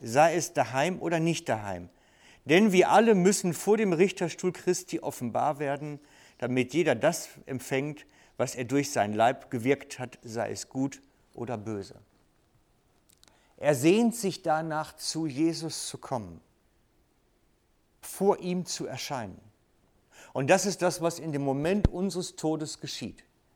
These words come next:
Wir werden vor Christus erscheinen. Zur Verurteilung oder zum Lohngericht.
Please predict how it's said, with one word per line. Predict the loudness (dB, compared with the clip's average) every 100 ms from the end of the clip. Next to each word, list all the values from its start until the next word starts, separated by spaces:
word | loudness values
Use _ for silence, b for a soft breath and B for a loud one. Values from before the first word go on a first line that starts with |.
| _
Wir | -4
werden | 2 2 0 -6
vor | -4 0 0
Christus | -4 -8 -8 -8 -8 -8 b b b -10
erscheinen. | -6 -4 -6 -8 -12 -20 _ _ _ _ -20 _ _ _ _ _ _ _ _ _ _ _ _ _ _ _ _ _ _ _ _ _ _ _ _ _
Zur | -4 -4 -4
Verurteilung | -6 -4 -4 -4 -4 -4 -4 -8 -14 _ _ _ _ -14
oder | -10 -10
zum | -8 -6
Lohngericht. | -4 -4 -6 -16 -20 -20